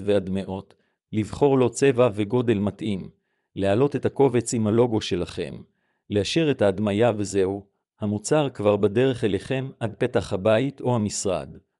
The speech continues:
או אם תהיו מעוניינים בכך, תוכלו לאסוף אותו מסניף החברה הממוקם בחולון. All Around, המיתוג העסקי המנצח שלכם. ב-All Around תוכלו להזמין לעצמכם בנוחות,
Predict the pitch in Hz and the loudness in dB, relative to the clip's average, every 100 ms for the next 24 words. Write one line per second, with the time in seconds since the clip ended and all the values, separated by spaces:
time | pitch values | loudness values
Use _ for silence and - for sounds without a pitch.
0 | _ 110 120 120 113 120 139 127 107 107 | _ -8 -4 -4 -2 0 0 0 0 0
1 | 113 123 98 - 87 69 - _ _ _ | -2 -2 -4 -6 -8 -8 -12 _ _ _
2 | - - 147 135 127 - 143 - 110 131 | -8 0 2 4 2 0 -2 -2 0 0
3 | 120 - 123 127 104 - 95 120 120 104 | 0 -4 -6 -6 -6 -8 -2 0 0 -2
4 | 104 - 127 120 104 - 90 76 60 55 | -2 0 0 0 -2 -2 -4 -4 -10 -18
5 | _ _ _ _ _ _ _ _ _ - | _ _ _ _ _ _ _ _ _ -4
6 | 107 104 95 85 92 104 - _ 104 104 | 0 2 2 -2 -6 -8 -14 _ -2 0
7 | 117 131 110 95 - - 143 120 101 - | 0 2 4 2 -2 0 2 2 0 0
8 | 151 123 - 98 90 - 67 57 55 _ | 0 0 -2 -6 -6 -6 -10 -12 -20 _
9 | _ _ _ _ _ _ _ _ - 113 | _ _ _ _ _ _ _ _ 0 2
10 | 110 98 104 110 147 - 117 - 147 139 | 4 2 2 0 -2 -4 -6 0 2 4
11 | 104 113 135 117 101 101 98 135 127 104 | 2 0 0 0 -2 -4 -6 -4 -2 -2
12 | 98 - 65 - _ | -2 -6 -10 -10 _